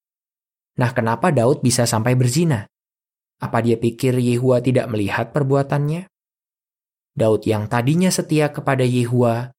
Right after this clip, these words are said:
jatuh karena serakah, dan akibatnya sangat menyedihkan.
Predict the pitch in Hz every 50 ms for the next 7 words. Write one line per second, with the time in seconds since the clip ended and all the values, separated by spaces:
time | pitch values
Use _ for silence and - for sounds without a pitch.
0 | _ _ _ _ - 127 120 117 120 - - 147 127 127 - - - 113 113 107
1 | 110 110 104 - - 113 104 104 95 98 - 107 101 - - - - _ _ _
2 | _ _ _ _ _ _ - 170 175 180 165 151 - 143 131 131 127 131 131 127
3 | 127 - 135 123 120 120 120 - - 113 113 110 101 104 110 - - - - 110
4 | 104 98 101 107 101